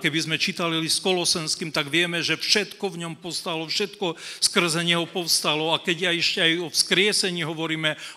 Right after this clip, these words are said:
on je prvorodený z mŕtvych, čiže počiatok vzkriesenia a vecí. A keď vieme to jedno, že Pán Ježiš patrí do sféry večnosti, do sféry Boha,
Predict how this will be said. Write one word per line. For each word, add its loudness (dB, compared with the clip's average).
on 2
je 4
prvorodený 2
z 0
mŕtvych, -2
čiže -2
počiatok -6
vzkriesenia -4
a 0
vecí. 2
A -2
keď 0
vieme 2
to -4
jedno, -2
že 0
Pán 2
Ježiš 0
patrí -4
do -2
sféry 0
večnosti, 0
do -6
sféry 0
Boha, -4